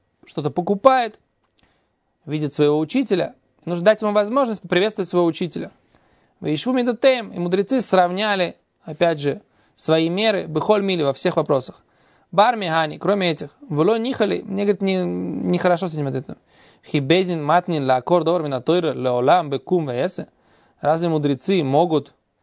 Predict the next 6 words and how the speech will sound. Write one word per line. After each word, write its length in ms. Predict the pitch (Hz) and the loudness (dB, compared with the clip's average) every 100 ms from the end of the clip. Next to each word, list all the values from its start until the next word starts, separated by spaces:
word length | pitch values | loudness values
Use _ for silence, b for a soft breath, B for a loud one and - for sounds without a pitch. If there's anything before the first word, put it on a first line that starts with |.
| _ - | _ -10
отменить 480 | 131 143 165 190 | -6 -2 -2 -2
какое-либо, 720 | - 123 165 185 170 143 123 - _ _ - | -2 0 2 2 2 2 0 -2 _ _ -20
учили 240 | 135 143 | -10 -6
в 20 | 131 | -4
трактате 340 | 135 151 139 139 135 131 156 | 0 0 2 -2 -4 -8 -4
Евамот, 500 | 147 143 165 147 | 2 2 2 0